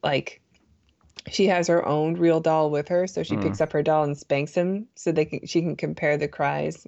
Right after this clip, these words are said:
Speaker 1: between the mechanical one and the real
Speaker 2: Mm.
Speaker 1: one, and she's like, "Uh, that's not the same."
Speaker 2: Yeah.
Speaker 1: And it, I guess in the, in the movie theater, like, it's,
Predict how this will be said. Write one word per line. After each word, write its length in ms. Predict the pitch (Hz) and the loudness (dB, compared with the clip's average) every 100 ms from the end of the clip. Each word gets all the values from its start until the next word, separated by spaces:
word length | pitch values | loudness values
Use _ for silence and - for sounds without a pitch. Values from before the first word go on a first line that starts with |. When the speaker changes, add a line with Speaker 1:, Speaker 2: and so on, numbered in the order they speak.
| - 170 | -12 -8
Speaker 1:
between 500 | 151 160 151 143 135 | -4 0 0 0 -4
the 60 | 143 | -4
mechanical 640 | 143 160 160 156 147 143 | -2 0 0 0 0 0
one 220 | 135 131 | 2 0
and 160 | 123 120 | 0 -2
the 60 | |
real 220 | 113 110 143 | 0 2 2
Speaker 2:
Mm. 40 | |
Speaker 1:
one, 260 | 160 170 170 | 4 2 0
and 160 | - 143 | -4 -6
she's 180 | 135 113 | -6 -2
like, 280 | 95 - - | -2 -4 -6
"Uh, 400 | 143 135 127 127 | -2 -2 -2 -4
that's 320 | 127 147 - | -4 -4 -4
not 320 | 160 139 147 - _ - _ _ _ - | -4 -4 -4 -8 _ -20 _ _ _ -2
the 140 | 104 | -2
same." 400 | - - - - _ - - | -2 -4 -6 -12 _ -12 -4
Speaker 2:
Yeah. 320 | 160 135 - | -2 -2 0
Speaker 1:
And 160 | 185 185 | 2 2
it, 100 | - | 0
I 80 | 185 | -2
guess 260 | 196 269 277 | 0 0 0
in 140 | 240 | -4
the, 140 | 208 190 - - - | -4 -8 -18 -20 -4
in 100 | 208 | 0
the 80 | 190 | 2
movie 260 | 196 226 | 0 0
theater, 300 | 233 226 220 | 0 2 2
like, 300 | 208 170 170 - | 2 0 -2 -6
it's, 180 | 170 | -8